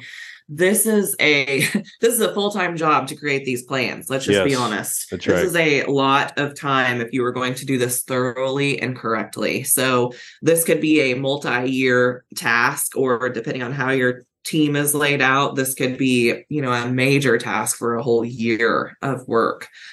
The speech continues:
Speaker 1: Um, but definitely it's, it's necessary, especially if you're dealing with the public or you have a, an organization or a business that you have a lot of foot traffic,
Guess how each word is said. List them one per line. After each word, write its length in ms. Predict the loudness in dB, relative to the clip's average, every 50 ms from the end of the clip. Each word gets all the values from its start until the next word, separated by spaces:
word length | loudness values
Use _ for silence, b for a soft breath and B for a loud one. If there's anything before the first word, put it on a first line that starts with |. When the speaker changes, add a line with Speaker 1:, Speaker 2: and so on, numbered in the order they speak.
| B B B 0
Speaker 1:
Um, 400 | 2 4 4 4 4 2 0 0
but 240 | 2 2 2 2 2
definitely 640 | 2 2 2 0 -2 -4 -4 -4 -4 -2 0 2
it's, 240 | 2 2 2 0 0 0
it's 160 | 0 0 0
necessary, 640 | 0 0 0 0 0 -2 -2 -2 -4 -4 -4 -6 -6
especially 420 | -6 -4 -2 -2 -2 0 2 2 0
if 100 | 2 2
you're 140 | 0 0 2
dealing 320 | 2 2 2 2 2 0
with 120 | -2 -4
the 100 | -6 -6
public 520 | -2 0 2 2 4 4 2 2 2 2 0
or 80 | 0
you 140 | 0 0 0
have 80 | 0 0
a, 260 | 0 0 -2 -4 -6 -8 _ -6
an 220 | -2 0 0 0 2
organization 760 | 0 0 2 2 2 0 0 0 2 2 2 2 2 -2 -2
or 120 | -2 0
a 20 | 2
business 440 | 2 2 2 2 0 0 -2 -2
that 300 | -2 0 0 0 0 0
you 120 | 0 0 0
have 180 | -2 -2 -2
a 60 | 0 0
lot 260 | 0 0 0 0 -2
of 160 | -2 -4 -2
foot 220 | 0 2 2 2
traffic, 640 | 2 0 0 0 0 0 0 0 0 0 -2 -6 B